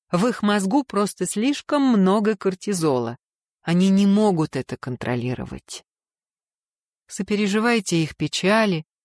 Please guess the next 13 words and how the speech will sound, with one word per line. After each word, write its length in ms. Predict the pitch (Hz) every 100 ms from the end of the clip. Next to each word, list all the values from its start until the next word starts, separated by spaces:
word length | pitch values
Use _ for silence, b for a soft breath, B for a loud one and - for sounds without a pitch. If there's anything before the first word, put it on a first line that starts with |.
| _
разочарованию, 1200 | 175 160 165 - 165 165 165 202 214 190 175 160 _ _ _
неудачи 880 | - 208 180 143 165 214 202 - 156 - _ _ _
и 80 | 180
так 220 | - 139
далее. 540 | 135 156 175 156 131 127 _ _ _
И 60 | 220
не 140 | 220
пытайтесь 560 | 214 226 262 240 214 220
изменить 540 | 180 202 208 220 196
их 140 | 147 -
мнение 560 | 160 170 220 190 143
по 100 | -
этому 440 | 151 156 160 156